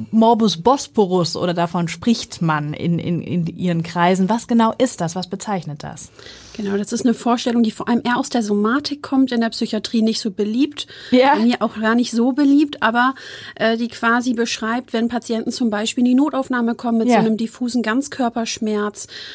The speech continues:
Speaker 2: oder ein Schmerz, der irgendwie wandert oder es brennt plötzlich. Und wenn Patienten sehr, ich sag mal, dramatisch wirkend in diesen Momenten in der Notaufnahme um Hilfe bitten und nur auf diese Schmerzen fokussiert sind,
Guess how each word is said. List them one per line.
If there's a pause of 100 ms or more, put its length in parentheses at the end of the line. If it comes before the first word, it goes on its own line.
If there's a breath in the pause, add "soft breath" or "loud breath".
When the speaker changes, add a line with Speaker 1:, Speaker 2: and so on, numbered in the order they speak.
(120 loud breath)
Speaker 2:
oder
ein
Schmerz,
der
irgendwie
wandert
oder
es
brennt
plötzlich. (500 loud breath)
Und
wenn
Patienten
sehr, (280)
ich
sag
mal, (200)
dramatisch
wirkend
in
diesen
Momenten
in
der
Notaufnahme
um
Hilfe
bitten
und
nur
auf
diese
Schmerzen
fokussiert
sind,